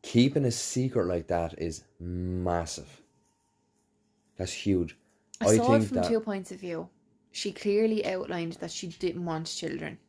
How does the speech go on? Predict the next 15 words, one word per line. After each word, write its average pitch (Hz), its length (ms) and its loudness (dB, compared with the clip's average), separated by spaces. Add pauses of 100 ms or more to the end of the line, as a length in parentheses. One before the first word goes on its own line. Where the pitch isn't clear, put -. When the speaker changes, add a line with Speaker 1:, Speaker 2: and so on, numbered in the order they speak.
(160)
Speaker 1:
Oh, 214 240 6
I 220 80 6
completely 214 460 4
understand 185 480 0
that. 107 100 2
Speaker 2:
But 202 100 8
at 196 120 2
the 202 80 -6
same 202 440 -2
time, 180 460 -6 (360)
Speaker 1:
Yeah. 165 300 0
Speaker 2:
you're 185 100 -4
hiding 185 560 -6
something. - 440 -12 (140)
Speaker 1:
Exactly. 147 800 2